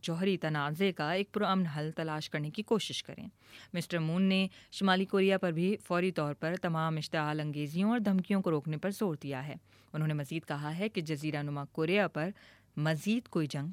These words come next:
نہیں ہونا چاہیے۔ کینیا کے صدر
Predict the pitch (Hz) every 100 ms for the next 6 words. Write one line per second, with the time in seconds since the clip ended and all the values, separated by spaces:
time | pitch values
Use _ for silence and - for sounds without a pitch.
0 | - _ 160 165 151 147 135 139 139 147
1 | 90 180 - _ _ _ _ _ _ _
2 | _ - - _ - 226 247 262 247 226
3 | 233 226 196